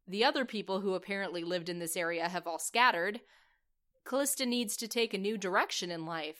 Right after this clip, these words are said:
Like, there's no Zatu to tell her what to do. No purpose preordained for her by her ancestors. It's a whole wide world out there. What will she do?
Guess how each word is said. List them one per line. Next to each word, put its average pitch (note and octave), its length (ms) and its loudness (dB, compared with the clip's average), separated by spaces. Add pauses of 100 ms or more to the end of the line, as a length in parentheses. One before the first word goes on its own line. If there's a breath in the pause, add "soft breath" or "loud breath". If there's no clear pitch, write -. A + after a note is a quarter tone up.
Like, E3+ 240 -6 (200)
there's F3+ 260 -2
no F3+ 120 -2
Zatu G#3+ 680 2
to F#3 80 -12
tell F#3+ 200 0
her F#3+ 80 0
what F3+ 260 0
to E3+ 100 -6
do. A3+ 640 -2 (960)
No F#3 220 0
purpose G3+ 540 -4
preordained F#3+ 840 -4
for G3 200 -6
her G3 200 -4
by F3+ 220 0
her F3 200 -6
ancestors. G3+ 1080 -6 (800 soft breath)
It's G3+ 140 -4
a G#3+ 80 0
whole B3 360 6
wide G#3+ 360 4
world A3 420 0
out F3 220 4
there. D#3+ 180 0
What G3 260 -4
will D4 160 -6
she B3 220 -6
do? G3+ 460 -6